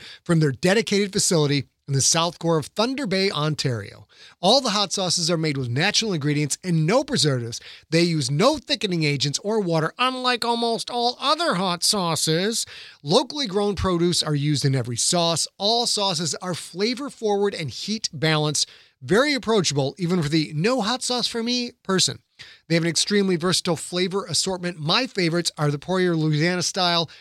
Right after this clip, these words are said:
the Heatonist, and the Scorpion. A real girl doesn't dig the hot, hot as much as I do. Her faves are Blueberry Habanero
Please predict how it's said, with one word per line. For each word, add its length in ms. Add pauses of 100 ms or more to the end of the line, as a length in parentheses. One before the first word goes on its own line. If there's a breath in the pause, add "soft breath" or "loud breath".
(120 loud breath)
the 100
Heatonist, 560
and 260
the 60
Scorpion. 840 (340 loud breath)
A 100
real 220
girl 240
doesn't 280
dig 140
the 60
hot, 360
hot 200
as 100
much 200
as 100
I 160
do. 360
Her 120
faves 320
are 100
Blueberry 500
Habanero 640